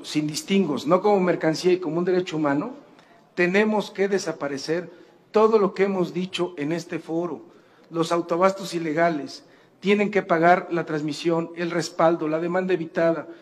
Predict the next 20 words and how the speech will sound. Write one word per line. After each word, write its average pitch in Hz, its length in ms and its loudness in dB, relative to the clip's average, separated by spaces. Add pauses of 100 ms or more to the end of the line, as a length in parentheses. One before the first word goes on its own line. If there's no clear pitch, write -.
(180)
los 180 260 0
pies 226 360 2
como 175 260 -4
contratos, 160 720 -2
tal 180 180 0
y 185 40 -4
como 170 180 -4
están 170 240 -4
establecidos, 156 680 -6 (360)
tienen 185 380 4
que 180 120 -4
desaparecer. 170 880 -4 (420)
Asimismo, 190 680 2
las 151 160 0
reglas 170 580 0 (140)
inequitativas 156 760 -4
de 160 80 -6
ese 160 160 -6
mercado 139 420 -6
eléctrico 165 560 -6